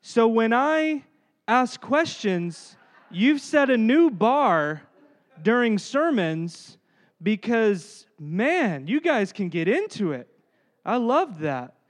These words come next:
especially that last picture of that really handsome-looking person that was on stage there.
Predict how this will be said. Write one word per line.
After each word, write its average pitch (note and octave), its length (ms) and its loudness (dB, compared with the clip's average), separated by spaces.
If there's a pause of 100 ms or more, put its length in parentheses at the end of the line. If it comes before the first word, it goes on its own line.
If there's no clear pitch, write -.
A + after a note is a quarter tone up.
(260)
especially A#3+ 560 -4
that F3+ 300 -2
last G#3 420 -4
picture D#3 420 -8
of C#3+ 100 -10
that C#3+ 180 -8
really F#3+ 340 -2
handsome-looking D3+ 960 -8
person D#3 580 -10 (540)
that D#3 160 -4
was D3 200 -4
on C#3 280 -6
stage C#3+ 1000 -8
there. B2+ 300 -10